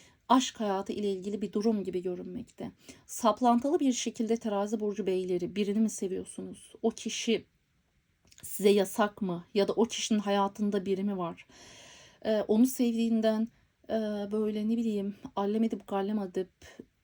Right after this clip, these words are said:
yani ayırma demeyeyim de, e, bir şekilde kendinize mi çevirmeye çalışıyorsunuz? Ya da terazi burcu hanımları, sevdiğiniz olduğunu bildiği halde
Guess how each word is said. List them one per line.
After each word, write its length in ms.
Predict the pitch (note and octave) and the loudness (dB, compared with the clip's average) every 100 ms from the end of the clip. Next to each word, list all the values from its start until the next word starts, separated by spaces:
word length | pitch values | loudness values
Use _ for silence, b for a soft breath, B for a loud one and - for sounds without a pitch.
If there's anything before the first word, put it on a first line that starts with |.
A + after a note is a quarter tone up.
| - | -6
yani 180 | F3+ - | -6 -2
ayırma 420 | G#3 G#3+ G3+ G3+ | -2 0 -2 -4
demeyeyim 440 | G3 G3 G3+ G3+ F#3 | -4 -4 -4 -6 -6
de, 140 | F3+ - b b b - | -8 -10 b b b -12
e, 100 | - - - - A3+ | -10 -10 -10 -8 -6
bir 40 | |
şekilde 400 | - A#3+ A3+ G#3+ | -6 -4 -2 -2
kendinize 500 | - A3+ G3+ G3+ A#3 | -2 -2 0 0 2
mi 80 | A3+ | 0
çevirmeye 440 | - F#3 F#3 F#3 | 0 -4 -4 -8
çalışıyorsunuz? 760 | - G3 - - - - G3 - | -10 -12 -12 -16 -16 -16 -10 -2
Ya 120 | G3+ | -2
da 80 | A#3 | -2
terazi 440 | A3+ G#3 G3+ G#3 | -2 -2 -2 -2
burcu 240 | G3+ F#3 F#3 | -6 -8 -10
hanımları, 480 | F#3 F#3 F3 - - B B B B | -8 -8 -10 -12 -16 B B B B
sevdiğiniz 720 | - G#3+ F#3+ G#3+ G#3+ A#3 A3 - | -2 0 0 0 2 2 0 -4
olduğunu 600 | G#3 G#3+ G3+ G3+ G3 G3 | -2 -2 -2 -2 -2 -4
bildiği 380 | G3 F#3 F#3+ G3 | -6 -4 -4 -4
halde 600 | F#3 F3 E3 - F#2+ | -6 -8 -8 -10 -12